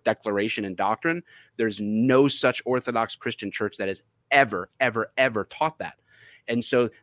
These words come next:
that idea of an individual, "It's just Jesus and me"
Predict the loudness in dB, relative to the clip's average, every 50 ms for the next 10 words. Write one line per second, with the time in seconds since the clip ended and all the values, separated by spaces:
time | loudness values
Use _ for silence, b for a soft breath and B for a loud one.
0 | b -4 2 4 4 4 4 2 2 2 2 2 0 -4 -10 _ -8 -2 2 2
1 | 2 2 2 -2 -2 -2 -2 -6 -8 -8 _ _ 2 4 4 4 4 2 4 2
2 | 2 2 2 -2 -2 -2 -2 -4 -4 -2 -2 -2 -4 -4 _ _ _ _ _ _
3 | _ _ _ _ _ _ -4 -4 -4 -4 -4 -10 -10 -12 -8 0 2 2 2 2
4 | 0 -6 -8 -6 -4 -4 -2 -2 0 0 0 2 2 2 2 2 0 0 0 0
5 | 0 -2 -6 -8